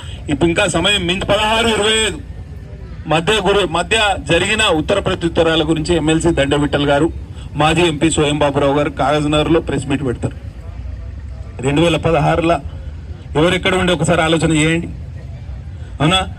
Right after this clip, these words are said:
ఎమ్మెల్సీ దండవిఠల్ గారు ఇవాళ కాంగ్రెస్లో ఉండవచ్చు, సంవత్సరం అయింది కాబట్టి ఆయన, కావచ్చు ఆయన కాంగ్రెస్లోకి వచ్చి,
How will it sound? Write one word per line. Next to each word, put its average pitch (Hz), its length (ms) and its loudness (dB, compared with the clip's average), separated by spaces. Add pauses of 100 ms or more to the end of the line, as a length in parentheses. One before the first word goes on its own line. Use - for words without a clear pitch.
(400)
ఎమ్మెల్సీ 180 380 2
దండవిఠల్ 196 580 2
గారు 190 160 2
ఇవాళ 190 220 2
కాంగ్రెస్లో 185 540 2
ఉండవచ్చు, 196 640 0
సంవత్సరం 180 360 2
అయింది 202 240 0
కాబట్టి 196 260 2
ఆయన, 165 280 0
కావచ్చు 180 380 2
ఆయన 170 140 2
కాంగ్రెస్లోకి 160 580 0
వచ్చి, 151 200 -2